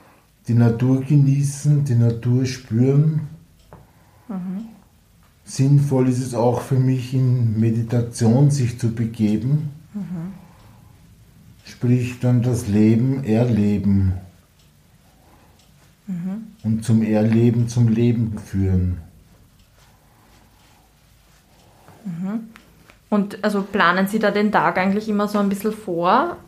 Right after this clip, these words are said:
Speaker 2: Oder haben Sie da Ihre fixen Punkte jeden Tag? Oder sch-,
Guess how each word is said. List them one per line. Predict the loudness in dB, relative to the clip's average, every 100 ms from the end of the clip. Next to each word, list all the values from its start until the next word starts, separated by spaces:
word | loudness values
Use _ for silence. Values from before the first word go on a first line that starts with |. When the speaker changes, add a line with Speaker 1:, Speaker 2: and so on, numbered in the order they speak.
| -20 -20 -14
Speaker 2:
Oder | -4 0
haben | 0
Sie | -2
da | 0 0
Ihre | 0
fixen | -4 -10 -14 -4 0 2 0 -4 -20 -8 0
Punkte | 2 2 0
jeden | 2 4 2
Tag? | 4 4 2 -2
Oder | -2 0 2 0 -4 -18 -20 -20 -20 -20 -20 -20 -20 -20 -20
sch-, | -20